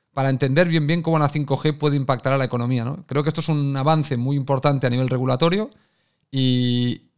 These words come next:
empezamos a ver en América Latina innovación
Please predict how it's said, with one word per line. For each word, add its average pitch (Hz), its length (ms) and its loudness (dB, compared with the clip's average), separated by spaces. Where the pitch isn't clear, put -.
empezamos 160 500 2
a 160 80 4
ver 180 120 4
en 190 80 2
América 165 340 0
Latina 170 560 0
innovación 151 880 2